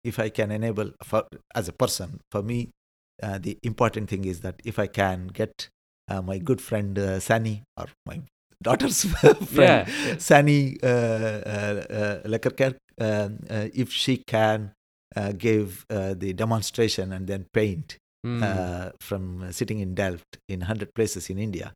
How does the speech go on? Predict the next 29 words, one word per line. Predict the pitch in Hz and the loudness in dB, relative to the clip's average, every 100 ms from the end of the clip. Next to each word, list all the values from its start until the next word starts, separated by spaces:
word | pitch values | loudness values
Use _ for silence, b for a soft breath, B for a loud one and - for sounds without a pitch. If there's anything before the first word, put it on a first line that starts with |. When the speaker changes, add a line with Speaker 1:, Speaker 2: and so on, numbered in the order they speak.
| _ _ _ - | _ _ _ -6
Speaker 2:
That | 104 95 | -4 -2
would | |
Speaker 1:
And | 95 90 | -4 -4
Speaker 2:
be | |
crazy. | - 92 101 | -8 -6 -2
Speaker 1:
that | 117 107 | -2 -2
will | 110 87 101 | -4 -4 -8
be | - _ - | -12 _ -14
fantastic. | - 90 - 85 - - 110 | -12 -8 -6 -6 -6 -6 0
Speaker 2:
Yeah, | 110 92 85 | 2 2 -4
that | 92 104 | -8 -8
would | 107 101 | -6 -2
be | 92 | 0
Speaker 1:
Right? | 101 123 | 2 0
Speaker 2:
awesome. | - 85 | -2 0
Speaker 1:
And, | 127 123 123 120 117 - 113 | 6 8 6 4 -2 -6 0
and | 110 110 104 101 _ _ _ 113 | 0 0 -4 -10 _ _ _ -2
a, | 101 104 110 | -2 -2 -4
a | 95 | -4
grand-, | 95 123 117 - _ _ _ _ _ | 2 2 2 -6 _ _ _ _ _
grandparent, | - 104 104 - 123 117 85 85 - _ | -2 -2 -2 0 4 4 2 -10 -16 _
Speaker 2:
Yeah. | 101 - - - | -8 -8 -10 -6
Speaker 1:
uh, | 101 92 - | -4 -4 -4
if | 120 104 | -6 -6
he's | 101 98 | -4 -4
not | 92 107 - | 0 0 0
able | 104 98 | -2 -2
to, | - 95 92 - _ _ _ - | -2 -4 -6 -12 _ _ _ -8
um, | 90 90 87 85 80 | -6 -6 -6 -8 -10